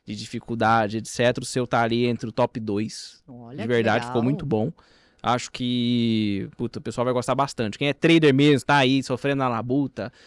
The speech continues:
Speaker 1: dia após dia, et cetera, vai
Speaker 2: Tem
Speaker 1: simpatizar
Speaker 2: muita
Speaker 1: muito
Speaker 2: coisa,
Speaker 1: com
Speaker 2: né?
Speaker 1: você.
Speaker 2: Boa.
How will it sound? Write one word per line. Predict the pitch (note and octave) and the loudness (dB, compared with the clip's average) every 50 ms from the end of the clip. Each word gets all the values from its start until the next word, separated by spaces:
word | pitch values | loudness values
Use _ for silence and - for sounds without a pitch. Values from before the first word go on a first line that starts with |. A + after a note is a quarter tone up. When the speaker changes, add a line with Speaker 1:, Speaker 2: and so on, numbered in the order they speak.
| _ _ _ - | _ _ _ -8
Speaker 1:
dia | A2+ C#3 D#3+ D#3 | 0 2 2 2
após | - C#3+ C#3 B2+ A2 G#2 | 4 4 4 4 4 2
dia, | A2 B2+ B2+ B2 A#2+ | 0 0 0 0 -2
et | A2 | -2
cetera, | - - C#3+ D3 C3+ C#3 C3 | -2 0 0 0 0 0 -2
vai | C#3 C#3 | -2 -2
Speaker 2:
Tem | - | -2
Speaker 1:
simpatizar | - D3+ C#3+ C#3+ C#3 C3+ C3 C#3+ D3 E3+ | -4 -4 -4 -4 -2 0 2 2 4 4
Speaker 2:
muita | E3 D3 C#3+ B2+ B2 | 4 4 2 2 0
Speaker 1:
muito | A#2+ | -2
Speaker 2:
coisa, | |
Speaker 1:
com | C#3+ | -2
Speaker 2:
né? | C3+ D3 C#3 | 0 0 -2
Speaker 1:
você. | - - A#2 G#2+ A2 | -2 -4 -4 -4 -4
Speaker 2:
Boa. | B2 A#2+ A#2 B2 A#2 | -8 -14 -16 -16 -20